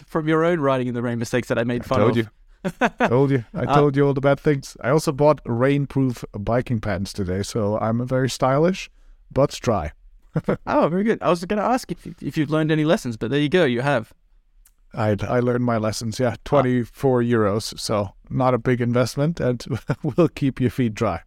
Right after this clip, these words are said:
Speaker 1: Okay, so you've learned lessons. I need to learn your lessons.
Speaker 2: <laughs> Yeah.
Speaker 1: Does that make sense? Okay. Uh, this isn't a brilliant ad either. Um, Martin, let's get started, and w-, we'll get straight into e-scooters, um, partly because I've been riding them this week while my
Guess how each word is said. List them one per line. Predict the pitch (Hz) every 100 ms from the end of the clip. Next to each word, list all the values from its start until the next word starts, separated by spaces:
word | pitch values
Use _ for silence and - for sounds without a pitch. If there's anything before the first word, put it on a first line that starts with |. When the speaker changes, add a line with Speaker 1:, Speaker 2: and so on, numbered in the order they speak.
| - - - -
Speaker 1:
Okay, | 123 135 113 98
so | - 117 110 113
you've | 139 151
learned | 143 131
lessons. | 123 117 113
I | 120
need | 120
to | 117 110
learn | 113 101
your | 107 104 104 -
lessons. | 104 - - - - -
Speaker 2:
<laughs> | _ -
Yeah. | 135 107 -
Speaker 1:
Does | - -
that | 139
make | 143
sense? | 156 -
Okay. | 180 151 - - - -
Uh, | 180 185 185 180 -
this | 160 -
isn't | 160 139
a |
brilliant | 123 135 120 -
ad | 113
either. | - 120 110 _ _ -
Um, | 185 190 190 -
Martin, | 151 226 220 160 - _ _ _ _
let's | - 240 -
get | 196
started, | - 127 127 104
and | 147 165 160
w-, | 82 131 127
we'll | 175
get | 254 -
straight | 226 220
into | 220 202
e-scooters, | 202 233 - 127 135 185 -
um, | 151 160 165 160 - - -
partly | - 285 277
because | 277 247 220 185
I've | - 160
been | 170 165
riding | 139 139 151
them | 170
this | 165 160
week | 160 165
while | 135
my | 127 123